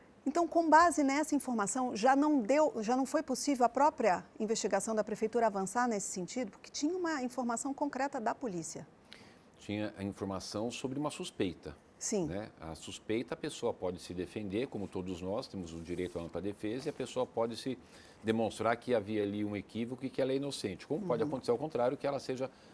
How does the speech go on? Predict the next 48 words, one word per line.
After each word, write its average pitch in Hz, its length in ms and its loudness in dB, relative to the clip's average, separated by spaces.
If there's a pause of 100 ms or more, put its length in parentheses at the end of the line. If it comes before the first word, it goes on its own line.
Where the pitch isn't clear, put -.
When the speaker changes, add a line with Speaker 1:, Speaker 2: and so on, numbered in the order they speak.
(180)
Speaker 2:
realmente 110 460 -2
comprovado 117 680 2
e 131 60 0
ela 131 160 0
tenha 135 180 -8
a - 20 -10
prova. 82 260 -4
Speaker 1:
Claro. 165 220 -4 (200)
Speaker 2:
Realmente 123 340 4
é - 20 0
aquilo 143 180 -4
que - 80 -12
eu 160 40 -14
falei, 175 160 2
são 143 200 -2
décadas 120 460 4
que 101 100 -6
existe 92 340 -6
isso, 76 240 -12
né? 92 120 -8
Então 120 140 0
eu 143 40 2
espero, 165 420 6 (360)
né, 117 160 -2
e 98 160 -4 (240)
parabenizo 110 580 4
o - 20 -4
Ministério 104 400 -2
Público 127 460 -2 (460)
que 139 260 4
agora, 113 480 4
de 87 100 -8
uma 104 140 -2
vez 92 200 -4
por - 180 -8
todas, 110 340 -2
possa, 117 440 0
com - 120 -4
essa 95 240 -2 (160)
grande 117 260 0
investigação 92 640 -6
liderada 92 420 0
pelo 90 180 -6
doutor 85 320 -4
Lincoln, 98 320 -6 (300)
a 113 80 -6
gente 107 220 -6
chegue 117 420 -2